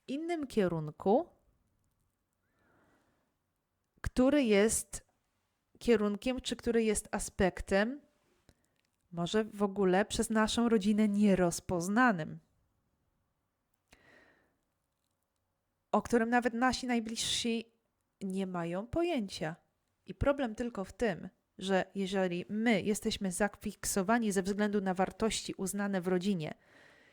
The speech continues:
na tych wartościach i patrzymy i rozpaczamy, że tu i tu i tu nam nie dostaje, to my nawet wtedy nie odkryjemy tych swoich innych talentów, tych swoich innych darów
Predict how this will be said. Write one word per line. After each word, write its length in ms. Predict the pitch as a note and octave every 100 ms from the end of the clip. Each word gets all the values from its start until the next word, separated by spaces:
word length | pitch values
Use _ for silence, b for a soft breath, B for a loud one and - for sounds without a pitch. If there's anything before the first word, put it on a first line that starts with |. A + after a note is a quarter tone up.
| b b
na 280 | F#3 G3+ A#3+
tych 380 | B3+ - C4 G#3
wartościach 760 | G3+ G3 - G3+ - F#3+ -
i 40 | F#3
patrzymy 600 | - F#3+ - - G#3 F#3
i 140 | -
rozpaczamy, 680 | G#3+ - G#3 - G#3 G3 F#3+
że 140 | F#3
tu 300 | F3+ - C4 -
i 100 | G3
tu 220 | - B3+
i 140 | G3+
tu 160 | F#3+ A3+
nam 160 | G#3+ G3+
nie 120 | G3
dostaje, 560 | F#3 - F3+ E3 F3+ A3+ B B B B B B
to 100 | -
my 140 | G#3+ A3+
nawet 320 | B3 A#3+ A3+
wtedy 300 | - B3 A#3
nie 240 | A3+ A3+
odkryjemy 1000 | G3 G#3 - - G3+ G#3 A3+ F3+ E3 F#3 A#3 _ _ _ _ _ _ _
tych 180 | - G3
swoich 520 | - G#3 G#3 G3+ -
innych 360 | B3 C4 A#3+ -
talentów, 580 | - G3+ F#3+ F#3 A3+ -
tych 160 | G#3+
swoich 420 | - G#3 G3 -
innych 360 | A#3+ C4+ A#3 F#3+
darów 560 | F3 E3+ D#3 D#3+ -